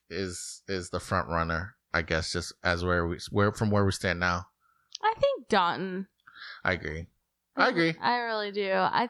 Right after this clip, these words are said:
Speaker 2: think, but I don't know though. Sh-, her and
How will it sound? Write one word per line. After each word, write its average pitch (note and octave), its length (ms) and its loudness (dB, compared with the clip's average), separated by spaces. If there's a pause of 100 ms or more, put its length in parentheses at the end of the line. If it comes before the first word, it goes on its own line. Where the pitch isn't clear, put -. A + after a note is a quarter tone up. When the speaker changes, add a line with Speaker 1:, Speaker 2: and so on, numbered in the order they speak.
Speaker 2:
think, B3+ 260 -2 (920)
but F#4+ 300 6 (1000)
I F4 220 4 (280)
don't B3 180 0
know B3 300 4
though. A3+ 180 2
Sh-, - 240 -4 (100)
her D#4+ 180 2 (240)
and C#4 160 0